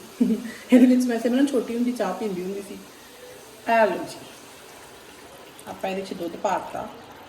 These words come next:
ਮੈਂ ਆਪਣੇ ਹਿਸਾਬ ਨਾਲ ਦੁੱਧ ਪਾਇਆ ਹੈ, ਤੁਸੀਂ ਆਪਣੇ ਹਿਸਾਬ ਨਾਲ ਪਾ ਲੈਣਾ ਹੈ, ਤਾਂ ਕਿ ਜਿਹੜੀ ਆ ਨਾ ਗ੍ਰੇਵੀ ਜੀ ਤੁਹਾਨੂੰ ਨਜ਼ਰ ਆਉਣ ਲੱਗ ਜਾਵੇ।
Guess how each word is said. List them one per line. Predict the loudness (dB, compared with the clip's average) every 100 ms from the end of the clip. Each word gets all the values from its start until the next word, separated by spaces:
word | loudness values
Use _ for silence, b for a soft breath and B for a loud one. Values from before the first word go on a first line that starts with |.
| -20 -20 -20 -20 -20 -20 -2
ਮੈਂ | 4 6 8
ਆਪਣੇ | 4 4 6
ਹਿਸਾਬ | 6 8 6 6
ਨਾਲ | 4
ਦੁੱਧ | 4 0
ਪਾਇਆ | 0 2 2
ਹੈ, | 2 0 -6 -14 -8
ਤੁਸੀਂ | -4 0 0
ਆਪਣੇ | -2 -2
ਹਿਸਾਬ | -2 0 2
ਨਾਲ | 4 2
ਪਾ | 0 0
ਲੈਣਾ | 0 -2
ਹੈ, | -4 -6 -12 -18 -20 -20 -20 -20 -20 -20 -20 -20 -20 -6
ਤਾਂ | 0 0
ਕਿ | 0 -2 -4 -6 -16 -20 -20 -20 -20 B B B B B -8 0
ਜਿਹੜੀ | 2 4 4
ਆ |
ਨਾ | 4 2
ਗ੍ਰੇਵੀ | 0 2 4 2 0
ਜੀ | 2
ਤੁਹਾਨੂੰ | 4 6 6
ਨਜ਼ਰ | 4 4
ਆਉਣ | 2 0 -2
ਲੱਗ | -2
ਜਾਵੇ। | -2 -4 -4